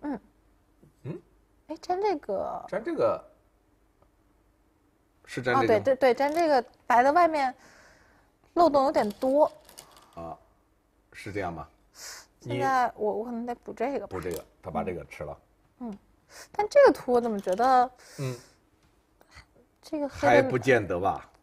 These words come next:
Speaker 1: 这样是怎么样？这个能行吗？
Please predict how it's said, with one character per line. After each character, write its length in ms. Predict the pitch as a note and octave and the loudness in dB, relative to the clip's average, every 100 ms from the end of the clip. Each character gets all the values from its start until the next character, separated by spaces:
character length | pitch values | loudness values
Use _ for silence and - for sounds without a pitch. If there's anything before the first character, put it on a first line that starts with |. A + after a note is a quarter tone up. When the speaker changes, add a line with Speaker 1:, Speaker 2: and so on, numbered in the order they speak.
| _ | _
Speaker 1:
这 140 | C#4 | -4
样 280 | C4 A3+ A#3 | -4 -4 -8
是 140 | A#3 | -8
怎 160 | G#3+ - | -10 -12
么 80 | A3 | -18
样？ 100 | G#3 _ _ _ _ _ _ _ _ _ _ _ - _ _ _ _ _ _ _ | -20 _ _ _ _ _ _ _ _ _ _ _ -20 _ _ _ _ _ _ _
这 160 | _ D#4+ | _ -6
个 100 | C4+ | -4
能 160 | A3+ A#3+ | -6 -10
行 300 | - - G#3 | -12 -14 -14
吗？ 160 | A3 | -16